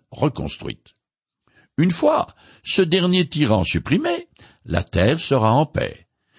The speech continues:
ce qui est une référence au règne du Christ.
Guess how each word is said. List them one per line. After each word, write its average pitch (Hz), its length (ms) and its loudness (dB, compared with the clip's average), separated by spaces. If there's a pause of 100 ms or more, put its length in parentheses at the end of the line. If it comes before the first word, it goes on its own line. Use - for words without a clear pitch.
(100)
ce 185 280 2
qui 143 220 0
est 131 140 0
une 98 200 2
référence 113 960 0 (180)
au 90 140 -2
règne 101 340 0
du 80 140 -4
Christ. - 420 -10